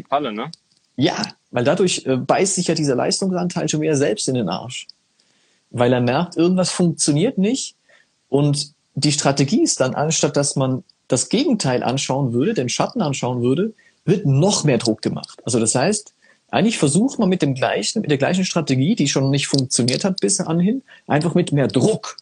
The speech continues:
Speaker 2: noch die gleiche dazu nehmen, noch, noch die, die gleiche Strategie weiter zu boxen. Muss ich sagen, ja, ähm,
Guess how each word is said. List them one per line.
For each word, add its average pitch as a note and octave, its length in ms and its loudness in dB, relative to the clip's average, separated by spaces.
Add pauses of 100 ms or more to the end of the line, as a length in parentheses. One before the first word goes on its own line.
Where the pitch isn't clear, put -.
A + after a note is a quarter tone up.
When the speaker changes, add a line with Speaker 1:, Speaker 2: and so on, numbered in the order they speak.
(100)
Speaker 2:
noch A2+ 280 -2
die A2 140 -4
gleiche F#3 500 2
dazu C3 280 0
nehmen, A2+ 440 -4
noch, C3 240 -2
noch B2 220 -6 (200)
die, G#3+ 240 4
die G3 120 -2
gleiche G3 320 4
Strategie F3 560 0
weiter - 260 -2
zu A#2+ 160 -2
boxen. - 320 -8 (600)
Muss A#2+ 140 -2
ich B2 80 2
sagen, B2+ 340 2
ja, B2+ 340 2
ähm, A#2+ 380 0